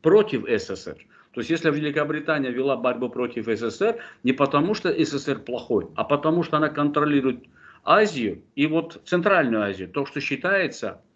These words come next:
по праву для англичан, принадлежит им. Это дорога выживания английской нации.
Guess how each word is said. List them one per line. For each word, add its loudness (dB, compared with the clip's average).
по -2
праву 2
для 2
англичан, -4
принадлежит -6
им. -6
Это 0
дорога 4
выживания 0
английской -4
нации. -8